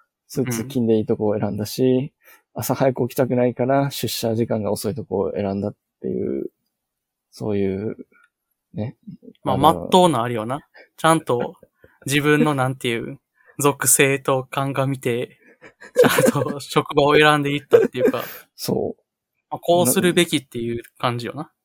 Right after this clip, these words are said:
Speaker 1: な-、だからそうやったらいいのに、なんでこの人たちは配属ガチャ嫌やのに、配属ガチャあるとこに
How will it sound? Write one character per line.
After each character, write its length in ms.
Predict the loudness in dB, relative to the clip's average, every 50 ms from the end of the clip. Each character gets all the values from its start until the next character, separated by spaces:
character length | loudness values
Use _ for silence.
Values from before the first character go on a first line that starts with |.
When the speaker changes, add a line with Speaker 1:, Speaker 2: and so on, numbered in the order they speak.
| _ _ -8
Speaker 1:
な-、 100 | -4 -2
だ 100 | 0 0 0
か 40 |
ら 60 | 0 -2
そ 380 | -2 -2 -2 0 0 0 0
う 40 | 0
や 60 | 0 0
っ 80 | -2 _ _ _ _ _ _ _ _ _ _
た 120 | 2 4 4
ら 120 | 4 2
い 100 | 2 0
い 20 |
の 140 | 0 0 0
に、 100 | 0 0
な 80 | 0 0
ん 80 | -2 -4
で 80 | -4
こ 200 | -4 -4 -4 -2
の 260 | -2 -2 -2 -2 -4 -6
人 300 | -8 -12 -14 -14 -14 -14
た 120 | -14 -16
ち 200 | -16 -14 -8 -4
は 240 | -2 -2 -2 -2 -6 _ _ -6
配 160 | -6 -2 0
属 140 | 2 2 2
ガ 100 | 2 2
チ 120 | 0 -2
ャ 140 | -2 -2 -2 -2
嫌 240 | 0 2 2 2
や 180 | 2 2 0 0
の 80 | -2 -2
に、 300 | -2 -2 -2 -4 -6 _ _ _ _ _ _
配 100 | -6 -2
属 180 | -2 0 0 0
ガ 80 | -2
チ 120 | -2 -2 -2
ャ 40 | -2
あ 60 | -4
る 100 | -4 -6
と 120 | -6 -8
こ 120 | -6 -6 -6
に 280 | -4 -4 -6 -6 -10